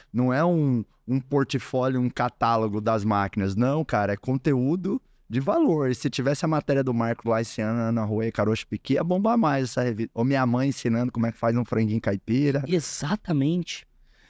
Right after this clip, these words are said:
Speaker 2: Porque daí quando eu ensino a fazer o frango caipira, eu posso falar depois sobre produção de frango, eu posso falar de ração de frango,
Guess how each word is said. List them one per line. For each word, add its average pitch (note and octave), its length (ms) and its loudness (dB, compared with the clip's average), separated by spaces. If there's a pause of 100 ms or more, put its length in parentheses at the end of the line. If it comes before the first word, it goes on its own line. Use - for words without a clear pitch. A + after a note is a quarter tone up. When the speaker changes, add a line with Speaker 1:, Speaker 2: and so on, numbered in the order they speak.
(100)
Speaker 2:
Porque D#3+ 220 0
daí F#3 100 4
quando G3 220 2
eu G3 40 4
ensino F3+ 260 0
a - 20 -6
fazer D#3+ 220 0
o D#3 60 2
frango D#3 220 0
caipira, D3 580 0 (380)
eu C#3+ 180 2
posso D#3+ 280 0
falar D3+ 300 2
depois C#3 540 0
sobre C3+ 420 -2
produção D#3 440 -2
de D3+ 120 0
frango, E3 360 -2 (500)
eu C3+ 100 -2
posso D#3+ 220 2
falar D#3 180 2
de C#3+ 100 -2
ração D#3 380 -2
de D3 100 -2
frango, D3+ 380 -4